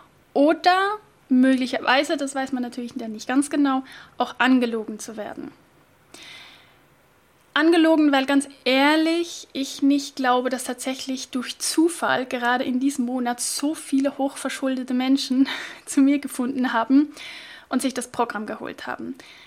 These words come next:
Weil bei null Euro, wenn man das so auswählen, ja, man konnte das so auswählen,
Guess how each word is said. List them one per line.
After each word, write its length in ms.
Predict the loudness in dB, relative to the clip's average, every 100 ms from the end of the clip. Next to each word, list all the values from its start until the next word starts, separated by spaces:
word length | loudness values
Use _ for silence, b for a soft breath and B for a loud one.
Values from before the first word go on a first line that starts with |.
| B -4
Weil 640 | 0 2 2 0 -2 -4 -8 _
bei 240 | 0 0 0
null 300 | -2 -2 -2
Euro, 420 | -2 0 -2 -6 -8
wenn 120 | -6
man 60 | -6
das 140 | -6
so 80 | -6
auswählen, 600 | -6 -6 -6 -2 0 0 -4 _ _ _ _ _ _ _ _ -20 -8
ja, 80 | -6
man 100 | -4
konnte 200 | -8 -8
das 160 | -8
so 60 | -2
auswählen, 720 | 2 2 0 -2 0 2 0